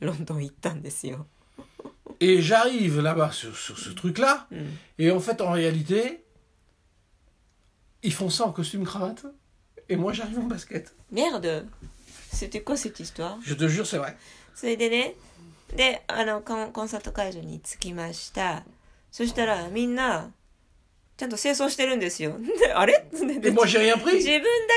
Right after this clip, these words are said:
Speaker 1: け、あの、スニーカー履いてて、「え？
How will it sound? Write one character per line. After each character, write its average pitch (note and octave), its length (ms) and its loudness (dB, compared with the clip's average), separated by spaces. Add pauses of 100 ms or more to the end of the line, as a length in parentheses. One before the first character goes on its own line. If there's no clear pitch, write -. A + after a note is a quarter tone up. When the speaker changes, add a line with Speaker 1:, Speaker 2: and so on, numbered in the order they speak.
Speaker 1:
け、 G#4+ 480 2 (520)
あ A#3+ 220 -2
の、 A#3+ 300 -2 (100)
ス - 180 -8
ニ F#4+ 100 2
ー G4 60 0
カ G4 100 0
ー F#4 160 2
履 - 20 2
い F#4+ 40 0
て F#4 140 0
て、 A#3 460 0 (220)
「え？ F4+ 220 -4